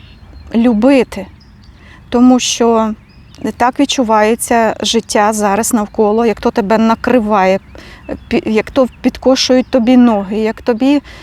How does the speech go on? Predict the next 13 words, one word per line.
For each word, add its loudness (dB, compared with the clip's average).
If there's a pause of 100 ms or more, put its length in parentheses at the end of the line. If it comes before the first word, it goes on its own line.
(140)
виривають 2
саме 0
дороге, -2 (240)
щоб 0
і -2
ти -2
впала". -2 (2250)
Це 2
серйозне 2
відео, 2
кому 2
цікаво, -2
залишайтеся. -2